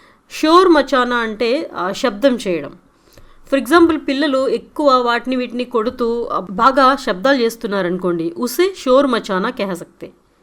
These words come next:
షోర్ మచానా. లేదు, అరుస్తూ పెద్ద పెద్దగా గొడవ చేస్తున్నారు, ఉసే చిల్లానా. ఇంకా అల్లరి చేస్తున్నారు బాగా, అప్పుడు హల్లా కన్నా.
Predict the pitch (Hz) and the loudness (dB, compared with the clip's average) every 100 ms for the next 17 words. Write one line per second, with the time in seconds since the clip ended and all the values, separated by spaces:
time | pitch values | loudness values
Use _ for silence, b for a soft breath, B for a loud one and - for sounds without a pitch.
0 | _ _ - 254 269 254 175 180 165 151 | _ _ -6 2 2 2 -4 -6 -8 -8
1 | _ _ b b b - 247 302 262 294 | _ _ b b b -6 -2 -2 -2 -6
2 | B B 202 262 339 - 381 285 254 269 | B B 0 4 2 4 2 4 2 0
3 | 294 302 254 247 240 226 - 208 190 196 | 0 0 2 0 0 -4 -6 -8 -6 -6
4 | 214 202 302 453 - b _ - 269 220 | -8 -6 -4 -4 -6 b _ -6 -4 0
5 | 202 175 160 - _ - - - _ b | 0 -2 -4 -10 _ -18 -18 -18 _ b
6 | b b - 247 240 220 226 - 208 277 | b b -10 -6 -4 -4 -4 -4 2 2
7 | 269 254 254 220 196 170 175 175 196 196 | 2 -2 -2 -6 -4 0 2 4 2 -2
8 | 190 - _ _ _ _ 202 - 294 370 | -6 -8 _ _ _ _ -12 -6 -6 -4
9 | 202 190 202 202 160 147 | -4 -2 -2 -4 -8 -10